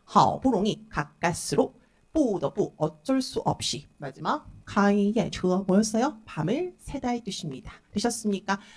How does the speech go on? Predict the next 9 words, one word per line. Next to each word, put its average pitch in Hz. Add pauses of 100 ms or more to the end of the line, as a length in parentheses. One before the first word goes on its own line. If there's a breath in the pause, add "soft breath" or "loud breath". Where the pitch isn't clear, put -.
다섯 214
개 311
관용어 247
마무리 165
정리해 170
주시면 247
좋을 160
것 170
같아요. 196